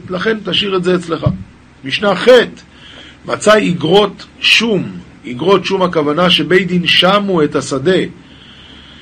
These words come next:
ונתנו לו את הרשות לגבות, ואגרות מזון,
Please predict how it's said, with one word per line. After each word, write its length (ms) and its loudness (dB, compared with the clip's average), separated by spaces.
ונתנו 520 6
לו 140 8
את 100 4
הרשות 400 4
לגבות, 520 2
ואגרות 600 4
מזון, 600 2